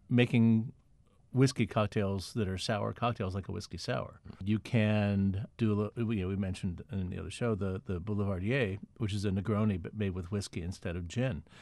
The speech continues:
Um, you can make a refreshing cocktail with whiskey as the base to take you into September and October before you start getting into the all-spirit, um, cocktails that, uh, really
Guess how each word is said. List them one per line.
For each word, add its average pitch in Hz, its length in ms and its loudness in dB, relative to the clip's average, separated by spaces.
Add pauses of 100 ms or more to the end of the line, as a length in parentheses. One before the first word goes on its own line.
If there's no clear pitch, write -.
(360)
Um, 101 680 -2 (260)
you 123 160 4
can 120 360 6 (360)
make 123 540 2
a 101 340 0 (100)
refreshing 120 580 4
cocktail 101 640 -2 (260)
with 101 240 -2
whiskey 110 320 2
as 101 160 -2
the 101 100 -2
base 107 500 -2 (300)
to 117 120 2
take 101 320 -2
you 101 140 2
into 104 220 0
September 101 360 -4
and 92 100 -2
October 95 560 -4 (340)
before 110 200 4
you 104 60 2
start 104 300 0
getting 101 260 0
into 101 220 0
the 95 120 0
all-spirit, 98 920 -2 (440)
um, 85 540 -4 (300)
cocktails 92 760 -4
that, 92 480 -4 (160)
uh, 90 220 -8 (160)
really 107 480 2